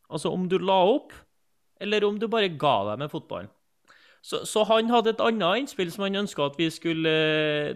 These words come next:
diskutere. Så det her er egentlig da til panelet, også til deg, Vegard, at hva vil det si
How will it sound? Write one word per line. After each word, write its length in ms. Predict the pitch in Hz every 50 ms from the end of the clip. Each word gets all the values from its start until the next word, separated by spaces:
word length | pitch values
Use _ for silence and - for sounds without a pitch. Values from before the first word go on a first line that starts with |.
| -
diskutere. 640 | 180 190 185 - - 135 - - 110 107 113 117 - _ _ _ _ _ _ _ _ _ _ _ _ -
Så 160 | - 180 175
det 100 | 185 196
her 200 | 185 185 175 185
er 100 | 202 220
egentlig 320 | 185 143 - - 151 151 151
da 140 | 165 160 156 156 156 156 156 -
til 480 | - 160 156 156 151 151 156 151 151 -
panelet, 460 | 170 160 160 151 127 127 156 180 208
også 240 | 247 214 - 147 139
til 140 | 135 151 143
deg, 160 | 147 156 170
Vegard, 300 | 190 220 294 311 - 196
at 220 | 180 - - - - _ _ _ _ _ _ _ _ _ _ _ _ _ _ _ -
hva 240 | - - 165 180 214 226 233
vil 160 | 247 190 151
det 100 | 165 165
si 540 | - - - - - 156 165 185 220 247